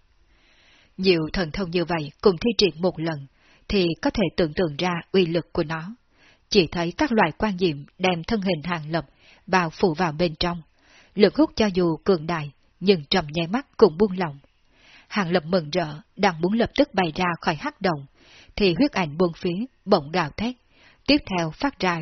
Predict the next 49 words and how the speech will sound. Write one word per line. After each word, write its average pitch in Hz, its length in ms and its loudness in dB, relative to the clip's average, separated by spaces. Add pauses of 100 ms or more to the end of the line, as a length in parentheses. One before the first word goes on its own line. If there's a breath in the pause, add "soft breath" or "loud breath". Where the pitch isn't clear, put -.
tiếng 170 180 -2
phốc - 300 -2
phốc 302 140 2 (100)
trầm 160 220 0
muộn. 151 220 -4 (640 soft breath)
Một 202 140 8
cổ 190 200 2
lực 185 180 -2
lượng 170 360 -2
quỷ 175 220 4
dị 170 160 2
phát - 340 -4
ra, 165 200 -2 (400 soft breath)
hóa 185 200 -2
thành 165 360 -4
một 185 200 2
cổ 156 280 0
huyết 277 140 0
sắc - 340 -2
quang 196 240 -2
hà. 151 220 -8 (640 soft breath)
Trong 185 180 2
khoảnh 180 220 -4
khắc, 254 260 -8 (340 soft breath)
quang 240 160 2
hà 185 220 0
liền 156 240 -2
chui 202 180 4
vào 175 260 -2
chỗ 190 200 4
sâu 175 380 -2
trong 180 200 0
hắc 262 200 -10
động, 160 300 0
không 165 400 -2
thấy 175 120 0
bóng 156 220 -4
dáng. 165 260 -6 (920 soft breath)
Hàng 185 200 0
Lập 180 180 2
lập 180 200 0
tức 294 160 2
cảm 160 220 -2
thấy 175 160 -2 (220)
cảnh 175 160 0
sắc - 280 -4
bốn 175 180 2
phía 175 280 -4 (100)
trở 208 120 4